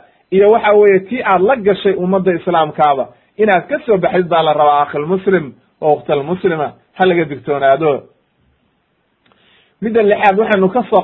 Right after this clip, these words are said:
qaadanaynaa inaynan suurtagal ahayn qof bilow aadmiya adduunka isagoo jooga Ilaahay inuu arko,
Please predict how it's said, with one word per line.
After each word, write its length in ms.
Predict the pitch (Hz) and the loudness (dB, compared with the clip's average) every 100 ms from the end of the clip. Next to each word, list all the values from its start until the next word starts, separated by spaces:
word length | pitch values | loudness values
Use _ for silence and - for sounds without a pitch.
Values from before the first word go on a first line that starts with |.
| - | 2
qaadanaynaa 600 | 180 202 214 185 160 127 - _ _ _ | 2 2 0 0 -2 -4 -10 _ _ _
inaynan 460 | 226 226 214 196 185 185 _ - - | 0 2 2 2 0 -4 _ -8 2
suurtagal 640 | 196 190 180 156 151 262 240 | 2 4 -2 -2 0 0 0
ahayn 340 | 175 180 175 135 110 _ _ - | -2 0 0 -4 -12 _ _ -4
qof 140 | 240 190 | -2 0
bilow 280 | 180 190 165 190 | 2 2 2 2
aadmiya 320 | 220 208 190 165 | 2 2 2 0
adduunka 420 | 180 165 233 190 196 | -4 -4 -2 0 -2
isagoo 320 | 180 254 233 185 | -2 0 2 2
jooga 300 | 190 170 170 | 2 0 0
Ilaahay 280 | 180 185 165 165 | 2 2 2 -2
inuu 160 | 165 156 | -6 -2
arko, 560 | 139 131 - 156 - | -2 -2 0 0 -2